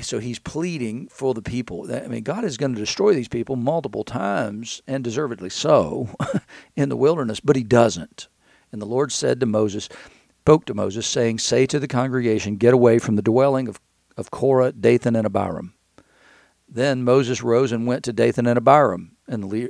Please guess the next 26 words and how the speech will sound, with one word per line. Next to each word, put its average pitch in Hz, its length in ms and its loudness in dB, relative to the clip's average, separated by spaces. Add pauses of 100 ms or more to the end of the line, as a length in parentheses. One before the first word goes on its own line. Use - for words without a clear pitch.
elders 131 340 0
of 117 120 -4
Israel 117 340 0
followed 110 440 2
him. - 200 -14 (800)
And 113 100 -4
he 117 60 -4
spoke - 340 0
to 143 100 -8
the 120 80 -2
congregation, 110 800 -2
saying, 110 240 -2
"Depart, 139 460 0
please." 117 680 -4 (560)
I - 20 -8
mean, 139 140 -8
is 147 160 -8
it, 151 140 -12
how 139 100 -6
polite 120 460 2
is 90 120 0
this, 82 280 -12
right? 107 260 -14 (300)
<laughs> - 260 -12
"Depart, 139 520 -4
please, 104 440 0